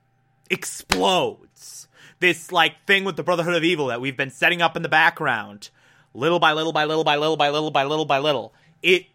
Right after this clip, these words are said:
explodes in this episode, and it just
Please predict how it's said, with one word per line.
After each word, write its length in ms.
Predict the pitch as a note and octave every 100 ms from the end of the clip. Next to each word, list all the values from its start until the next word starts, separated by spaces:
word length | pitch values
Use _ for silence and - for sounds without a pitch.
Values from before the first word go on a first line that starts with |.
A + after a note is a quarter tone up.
| _ _ _ _
explodes 1200 | D3 - - - - A3+ A3+ G#3+ E3+ A#2 G#2+ - -
in 140 | E3
this 180 | D#3 D3
episode, 720 | D#3 - - D3 A#2+ G#2+ G#2 - _ _ _ _
and 160 | D#3+ F3+
it 80 |
just 300 | F#3+ G#3 -